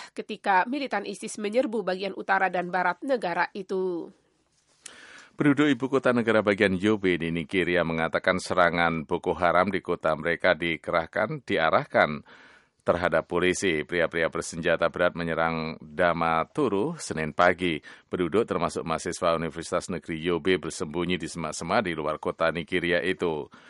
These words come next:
Speaker 2: V O A berbicara dengan seorang wartawan televisi yang juga bersembunyi dalam semak tersebut dan mengatakan orang-orang bersenjata itu telah mencapai tengah kota. Seorang pria mengatakan kepada kantor berita Prancis,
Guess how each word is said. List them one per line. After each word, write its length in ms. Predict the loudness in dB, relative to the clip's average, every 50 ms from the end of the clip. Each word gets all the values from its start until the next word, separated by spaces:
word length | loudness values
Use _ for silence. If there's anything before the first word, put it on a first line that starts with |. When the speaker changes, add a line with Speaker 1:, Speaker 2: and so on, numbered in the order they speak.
| -20 -20 _ _
Speaker 2:
V 160 | -4 -2 0
O 160 | 2 2 2 2
A 80 | 0
berbicara 560 | 0 -2 -2 -4 -4 -4 0 2 4 4 4
dengan 320 | 2 0 -2 -2 -4 -4 -2
seorang 240 | -2 -2 0 0 0
wartawan 480 | 0 -2 -2 0 0 2 2 2 2
televisi 720 | 0 -2 -4 -4 -2 -2 -4 -2 -2 -2 -2 -2 -2 -4 -2
yang 320 | 0 0 0 0 -2 -4
juga 240 | -4 -4 -2 -2 -2
bersembunyi 640 | -2 -4 -6 -6 -6 -6 -4 -4 -2 -2 -2 -2 0
dalam 400 | 2 2 2 2 0 0 -2 -6
semak 320 | -6 -6 -6 -6 -6 -6 -8 -10
tersebut 400 | -10 -6 -2 0 0 0 0 -6 -16 -18 -20 -20 _ -4
dan 160 | -2 0 0
mengatakan 480 | 2 2 4 4 4 2 2 2 2 2
orang-orang 480 | 2 2 2 4 6 6 6 6 4
bersenjata 560 | 2 -2 -4 -4 -2 2 2 4 4 4 4 4
itu 240 | 2 2 0 -2
telah 240 | -2 0 2 2 2 2 0
mencapai 480 | -4 -2 0 0 0 0 0 0 -2 -2 -2
tengah 240 | -4 -4 -4 -2 2
kota. 560 | 4 4 6 6 8 6 6 6 2 -2 -8 -14 -20 -20 -20 -16
Seorang 400 | -4 0 0 2 2 0 -2 -2
pria 240 | -2 0 2 2 2
mengatakan 640 | 2 2 0 0 0 0 2 6 6 6 6 4
kepada 480 | 2 -2 0 0 0 2 2 0 0 2
kantor 400 | 2 0 0 2 2 0 0 0
berita 320 | 0 0 0 2 2 0
Prancis, 560 | 2 4 2 2 2 2 0 -2 -2 -2 -4